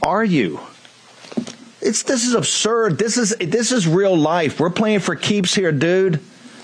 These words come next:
We don't care about your twenty-five million dollar contract. We're playing for keeps. This is war. And you're just not good enough and you're just not smart enough.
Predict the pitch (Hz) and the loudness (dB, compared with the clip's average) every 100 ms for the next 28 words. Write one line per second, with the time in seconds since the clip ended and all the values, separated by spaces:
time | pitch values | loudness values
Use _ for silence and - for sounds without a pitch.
0 | - - - - - 165 220 233 214 202 | -20 -20 -20 -20 -4 -2 0 0 0 0
1 | 175 170 156 175 175 170 165 151 156 156 | 0 -2 -2 0 0 0 -2 0 0 2
2 | 151 147 - 143 147 151 120 95 - - | 2 0 0 -2 0 0 -2 -4 -8 -18
3 | - - - - - - 139 - 220 233 | -20 -20 -20 -20 -20 -4 -2 0 2 2
4 | 180 147 - 190 147 180 180 139 131 143 | 0 -2 0 0 2 0 0 2 4 4
5 | 147 101 - - - - - - _ _ | 4 2 -2 -14 -20 -20 -20 -20 _ _
6 | _ _ _ _ _ _ _ _ _ _ | _ _ _ _ _ _ _ _ _ _
7 | _ 139 151 139 214 208 220 196 120 165 | _ -4 -2 0 0 2 2 0 0 0
8 | 160 156 - 143 123 143 160 - 131 120 | 2 0 -2 -2 0 0 0 0 -2 -2
9 | - 120 110 104 82 - | 0 2 2 0 -2 -4